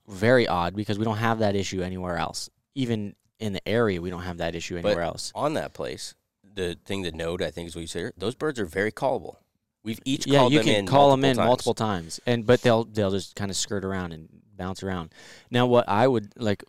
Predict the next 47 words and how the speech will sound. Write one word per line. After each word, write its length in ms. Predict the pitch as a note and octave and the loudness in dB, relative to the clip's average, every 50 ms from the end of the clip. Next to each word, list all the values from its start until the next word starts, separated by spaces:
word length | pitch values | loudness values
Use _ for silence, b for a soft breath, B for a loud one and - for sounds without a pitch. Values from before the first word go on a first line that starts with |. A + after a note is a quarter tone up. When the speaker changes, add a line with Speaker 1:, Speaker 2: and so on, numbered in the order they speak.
| _ - | _ -6
Speaker 1:
what 120 | A2+ A2 | -2 0
I 140 | G#2 G2 F#2 - - | 0 0 0 -4 -6
just 220 | - - G#2 - - | -4 -2 -2 0 2
said 240 | - A2+ A2 G2+ F#2+ | 2 4 2 2 2
was 180 | F#2+ F#2 - - _ _ | -2 -6 -8 -12 _ _
just 240 | G#2 G#2 G2 - - _ - | -6 -6 -6 -6 -6 _ -4
set 220 | - - A#2+ A2+ | 0 2 2 2
a 20 | A2+ | 2
blind 360 | G#2 A2 A2 A2 A#2 A#2+ A#2 | 2 2 2 2 2 2 4
up, 140 | A2+ A#2 - | 2 2 2
or 180 | - A2+ G#2 G2+ | 0 0 0 0
if, 100 | F#2 - | 0 -2
like, 140 | G2+ F#2+ - | -4 -4 -2
you're 120 | A#2+ C#3 | -2 0
gonna 80 | D3+ C3 | 0 0
have 60 | A2 | 0
to 40 | G2+ | 2
brush 260 | G2+ A#2+ B2 - - | 4 4 4 4 4
it 60 | A2 | 0
in 80 | A#2 C3 | 0 2
a 80 | C3+ C3 | 2 2
lot, 220 | C3+ C#3+ D3+ - _ - | 2 0 0 -4 _ -4
I 200 | - C#3+ F#3 F#3+ - | -2 -2 -2 -4 -6
may 320 | - A2+ G#2+ A2 A2+ B2 C#3 | -8 -4 -2 2 2 2 2
even 240 | C#3+ C3+ C3+ C3+ C3 | 2 0 -2 -4 -4
just 260 | C3 B2+ - - - | -2 -2 -2 -2 -2
sit 180 | - C#3 - - | -2 -2 0 2
there 160 | C3+ C3 B2 | 2 2 2
against 320 | A2+ G2+ A#2+ A#2+ - - | 2 0 -2 -4 -4 -6
a 60 | A2 | -10
tree 240 | G2 - - A#2+ A2+ | -8 -4 -2 0 0
and 100 | G#2+ G2 | 0 0
brush 220 | F#2+ G#2 G#2 - - | 0 0 0 0 -2
myself 440 | F#2+ F2 - - G#2 G2+ F#2 - | -6 -4 -2 0 0 0 0 -2
in 100 | F2+ F2 | -6 -6
a 60 | E2 D#2+ | -6 -6
little 160 | E2 D#2+ D#2+ | -6 -6 -6
bit 240 | E2 D#2+ - - - b b b b b b b b b | -6 -8 -8 -8 -10 b b b b b b b b b
and 100 | G#2+ G#2 | -4 -2
not 200 | G#2+ A2 G#2+ G#2 | 0 0 0 0
worry 160 | G#2 G#2 G2+ | 0 0 0
about 300 | F#2 F2+ F2+ F2+ F2 - - | 0 0 0 0 0 -2 -4
having 240 | G2 G2 F#2+ G2 F#2+ | -4 -4 -4 -4 -6
to 80 | F2 | -6
do 140 | F2 F#2+ F#2 | -6 -6 -6
the 80 | F2 F2+ | -4 -4
whole 180 | F#2 F2+ E2 | -6 -6 -8